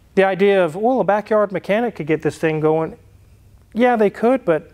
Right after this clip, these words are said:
it's not that much more just to get one that's sorted. It's almost just not worth it. That's why I mentioned,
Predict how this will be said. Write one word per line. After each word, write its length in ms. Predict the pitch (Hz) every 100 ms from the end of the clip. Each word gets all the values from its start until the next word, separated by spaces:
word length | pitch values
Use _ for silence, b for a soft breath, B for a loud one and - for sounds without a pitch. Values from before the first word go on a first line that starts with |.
| _ _ _ -
it's 200 | 160 165
not 380 | 185 240 247
that 200 | 175 180
much 260 | 175 165 -
more 280 | 151 196 196
just 160 | 156
to 60 | 156
get 200 | 160 190
one 200 | 170 160
that's 180 | 151 -
sorted. 480 | - 190 208 131 127
It's 140 | -
almost 500 | - 180 190 190 -
just 280 | 180 175 -
not 220 | 160 151
worth 220 | 151 143
it. 40 | 165
That's 200 | 190 240
why 160 | 233
I 40 | 226
mentioned, 400 | 233 - 139